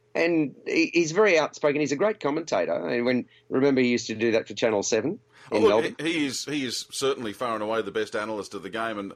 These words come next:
Speaker 2: you know, I, I, I love it when I get, uh, N B C's coverage on, on international tennis
Speaker 1: Mm.
Speaker 2: tournaments, because he's on there and it's brilliant.
Speaker 1: Well, really, the, these two are the undisputed kings of the court. Number two at the time was McEnroe, and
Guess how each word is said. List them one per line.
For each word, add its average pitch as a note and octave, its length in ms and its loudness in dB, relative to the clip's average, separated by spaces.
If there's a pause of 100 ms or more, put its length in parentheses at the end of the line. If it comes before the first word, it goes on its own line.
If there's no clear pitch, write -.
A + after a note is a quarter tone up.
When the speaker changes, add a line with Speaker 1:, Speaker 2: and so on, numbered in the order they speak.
(280)
Speaker 2:
you G#2+ 60 -2
know, G#2+ 200 0
I, G#2+ 340 0
I, A#2+ 240 -4
I - 20 0
love A2+ 240 0
it A#2+ 80 -2
when A2 100 -4
I A2 60 -4
get, G#2 220 -6 (140)
uh, A2 240 -4
N A2+ 160 -8
B G2 160 -4
C's A#2 360 -6
coverage F#2+ 380 -6
on, G2 220 -6
on G2+ 380 -8
international G#2 540 -8
tennis A#2+ 260 -6
Speaker 1:
Mm. B2 60 0
Speaker 2:
tournaments, E2+ 360 -8
because G2 240 -10
he's G2+ 140 -10
on G2 160 -4
there A2 160 -4
and F#2+ 80 -6
it's E2 100 -14
brilliant. G#2 340 -8 (680)
Speaker 1:
Well, E3+ 260 2
really, F#3+ 300 2
the, F3 280 2
these F3+ 220 0
two D3+ 200 2
are C#3 40 2
the C#3 120 4
undisputed B2+ 640 0 (280)
kings C#3+ 400 4
of G#2+ 120 -2
the A2 80 4
court. A#2+ 360 4 (260)
Number E3 320 2
two D#3 280 2
at C#3+ 80 0
the - 60 -16
time B2 280 2
was A2+ 140 0
McEnroe, A2 600 2 (500)
and B2+ 560 2